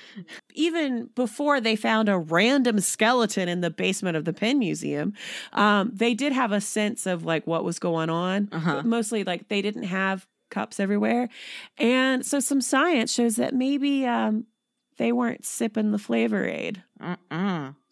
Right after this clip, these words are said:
Speaker 2: It's science o'clock. Um, okay. On brand for the dirt, but we start with some serendipitous coincidence.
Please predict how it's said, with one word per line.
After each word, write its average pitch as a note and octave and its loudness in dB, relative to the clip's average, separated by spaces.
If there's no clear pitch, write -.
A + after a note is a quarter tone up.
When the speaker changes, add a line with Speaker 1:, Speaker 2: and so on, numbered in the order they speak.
Speaker 2:
It's - -10
science F3+ 0
o'clock. F#3+ 0
Um, F3 -2
okay. - -6
On G#3 2
brand D#3+ 0
for E3+ -4
the D#3+ -2
dirt, C3+ -4
but C#3 -2
we D3 -6
start D3 -4
with C#3 -8
some C#3 -6
serendipitous A#3+ 0
coincidence. F#3+ -2